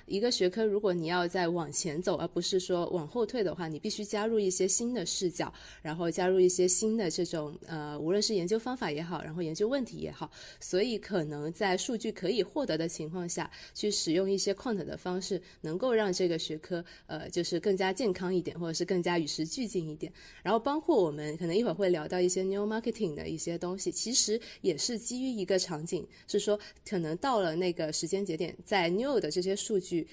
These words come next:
可以用到的场景下，那么营销研究者他就会想说，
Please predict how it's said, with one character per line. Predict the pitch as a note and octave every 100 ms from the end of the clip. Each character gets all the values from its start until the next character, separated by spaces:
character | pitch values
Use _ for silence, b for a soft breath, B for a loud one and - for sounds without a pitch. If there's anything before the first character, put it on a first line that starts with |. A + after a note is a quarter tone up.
| -
可 | G3+
以 | B3+ F3
用 | B3+ B3
到 | F#3+
的 | D#3+
场 | D#3 D#3
景 | E3 D3
下， | - D#3 B B
那 | F#3
么 | F#3
营 | D#3 E3+
销 | A3+ B3+
研 | A3+ E3+
究 | F#3+ G3+
者 | B3 -
他 | F#3+
就 | F#3
会 | F3+
想 | F3 - D3+
说， | - D#3+